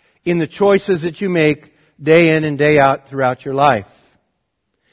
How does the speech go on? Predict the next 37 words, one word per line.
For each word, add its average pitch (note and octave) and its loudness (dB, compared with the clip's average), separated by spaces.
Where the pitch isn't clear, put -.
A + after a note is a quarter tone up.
And C#3 -8
that's F3 2
what F#3 -2
our D#3+ 2
text - -4
is D3 -10
about D3 0
this - -18
morning. D#3 -2
We're E3 -6
gonna F3+ 0
look F#3+ 2
at E3+ -8
First - -4
Peter F3 0
chapter F3 -2
three, F#3+ 2
beginning E3+ -2
in E3 -4
verse E3+ -4
eight. F3+ 0
So D#3 -2
if A#2 -14
you D#3+ -2
want D#3+ -2
to F3+ -2
look F#3 0
ahead, F#3+ 6
that's F3 6
just D#3+ -10
a D3+ -8
brief F3 -2
review. F3+ 0
As F3 -2
you F#3+ 2
look A3 2
ahead F#3 4